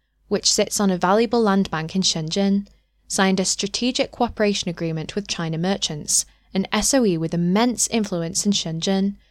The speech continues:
to co-develop a number of urban renewal projects. The most watched developer, Evergrande, has set up a risk management committee with representatives from several S O Es, including the Guangzhou government's property unit, Yuexiu.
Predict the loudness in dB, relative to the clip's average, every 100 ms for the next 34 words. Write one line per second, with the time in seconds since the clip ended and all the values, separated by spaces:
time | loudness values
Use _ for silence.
0 | _ -12 -10 0 2 4 0 -2 -4 2
1 | 2 2 -2 -4 -4 -4 -2 0 0 2
2 | 0 -2 -6 -8 -10 -4 -4 -4 -10 _
3 | _ _ _ _ _ _ 4 6 6 2
4 | 2 0 2 0 -2 -2 0 0 0 -2
5 | -4 -8 0 2 2 0 -6 -6 -6 -8
6 | _ _ -2 2 2 2 -2 -2 2 2
7 | 2 0 0 0 0 -4 -4 -6 -6 -8
8 | -6 -6 0 0 0 0 -2 -4 -6 -6
9 | -4 -2 0 0 2 0 0 0 0 -2
10 | -4 -4 -6 -16 -8 -6 2 2 2 0
11 | 0 2 2 2 0 0 -2 -2 -2 -2
12 | -2 -2 -2 -4 -4 -4 -8 -10 -14 _
13 | _ -2 4 4 4 2 4 2 0